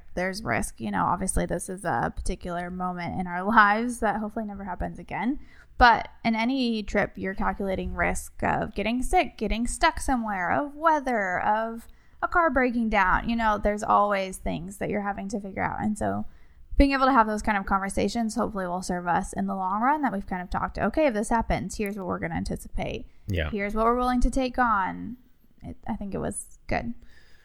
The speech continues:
Speaker 2: Yeah, the other thing that I think was helpful was just naming, like, the ways that we wanna move through, 'cause we're seeing multiple people at different times. Like, we want to approach this with empathy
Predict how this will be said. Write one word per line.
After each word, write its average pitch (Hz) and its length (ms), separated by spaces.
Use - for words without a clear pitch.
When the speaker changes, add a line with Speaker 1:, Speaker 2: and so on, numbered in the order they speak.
Speaker 2:
Yeah, 92 140
the 95 100
other 123 200
thing 98 240
that 85 320
I 92 100
think 90 220
was 82 140
helpful 82 280
was 80 160
just 87 220
naming, 82 580
like, 76 380
the 92 120
ways 95 480
that 90 120
we 95 100
wanna 87 220
move 85 400
through, 107 340
'cause 87 140
we're 87 100
seeing 92 300
multiple 95 400
people 87 280
at 85 80
different 87 300
times. 80 480
Like, 82 160
we 92 80
want 92 280
to 90 220
approach 92 300
this 85 220
with 80 120
empathy 76 640